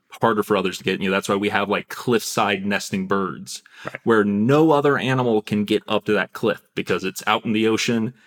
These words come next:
Speaker 1: and none of the fish are good at climbing yet. Like, there's nothing that can even intrude on their space. So they have access to places. You also have mobility now. You can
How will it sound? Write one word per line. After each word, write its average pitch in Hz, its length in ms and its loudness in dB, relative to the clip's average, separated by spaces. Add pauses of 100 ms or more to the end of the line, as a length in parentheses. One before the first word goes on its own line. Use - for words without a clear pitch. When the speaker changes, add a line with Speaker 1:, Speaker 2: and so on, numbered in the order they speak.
(300)
Speaker 1:
and 101 300 2
none 107 160 2
of 104 100 2
the 107 80 0
fish - 320 0
are 107 60 2
good 104 180 0
at 101 60 0
climbing 104 400 -2
yet. 78 300 -8
Like, 95 200 0 (640)
there's 107 240 4
nothing 110 640 0 (240)
that 107 180 2 (340)
can 107 140 0
even 104 460 -2 (680)
intrude 156 680 4
on 117 160 2
their 98 180 0
space. - 440 -2
So 101 160 -2
they 101 160 0
have 98 220 0
access 107 520 -2
to 107 100 -2
places. 110 540 -2 (240)
You 110 180 2
also 110 240 2
have 104 200 0
mobility 101 680 0
now. 90 300 -4
You 95 160 -6
can 98 260 -4